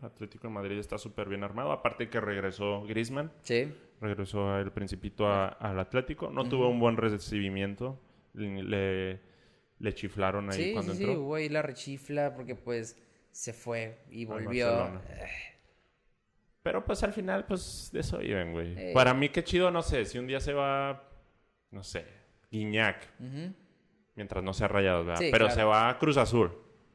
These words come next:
Speaker 1: o a América, pero luego vuelve a Tigres,
Speaker 2: Nah.
Speaker 1: pues vente, güey,
Speaker 2: Sí,
Speaker 1: eres
Speaker 2: sí, sí.
Speaker 1: bienvenido, güey. Este, al Chile. Pero bueno.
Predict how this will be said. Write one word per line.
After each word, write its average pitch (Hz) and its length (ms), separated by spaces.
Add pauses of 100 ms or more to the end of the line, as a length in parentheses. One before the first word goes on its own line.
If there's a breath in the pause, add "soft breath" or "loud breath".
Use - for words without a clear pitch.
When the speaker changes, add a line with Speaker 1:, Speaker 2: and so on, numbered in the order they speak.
(240)
Speaker 1:
o 104 160
a 98 120
América, 101 560 (200)
pero 104 160
luego 110 200
vuelve 135 200
a 135 60
Tigres, 147 380 (180)
Speaker 2:
Nah. 170 260
Speaker 1:
pues 113 160
vente, 131 360
güey, 143 180
Speaker 2:
Sí, 139 80
Speaker 1:
eres 131 160
Speaker 2:
sí, 123 80
sí. 117 60
Speaker 1:
bienvenido, 110 360
güey. 101 300 (920 soft breath)
Este, 95 560 (380)
al 98 140
Chile. - 240
Pero 117 200
bueno. 95 240